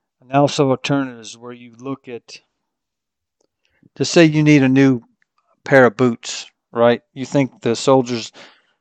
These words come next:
their feet, uh, keep getting blisters. They're gonna be required to walk further in the next war, so we need a new pair of boots. So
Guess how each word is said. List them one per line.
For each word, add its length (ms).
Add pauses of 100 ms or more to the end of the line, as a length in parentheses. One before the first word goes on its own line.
(420)
their 120
feet, 360 (540)
uh, 200
keep 260
getting 260
blisters. 680 (160)
They're 180
gonna 180
be 120
required 400
to 80
walk 300
further 340
in 80
the 80
next 320
war, 240
so 140
we 140
need 200
a 60
new 140
pair 220
of 80
boots. 320
So 320